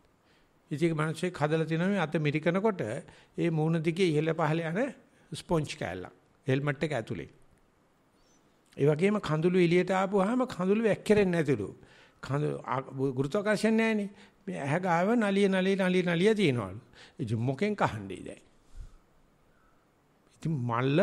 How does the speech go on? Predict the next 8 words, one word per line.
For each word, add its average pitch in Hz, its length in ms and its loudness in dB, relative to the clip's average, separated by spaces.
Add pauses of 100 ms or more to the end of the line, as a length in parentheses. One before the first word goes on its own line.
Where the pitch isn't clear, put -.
(140)
අපායට 196 460 4
යනකොට 254 260 2
වැඩි 247 180 2
හපන්. - 280 -2 (1080)
කඳුළු 135 300 0
ටික 143 160 -2
ඇවිල්ලා 143 340 2
කෙවෙනියේ 175 560 0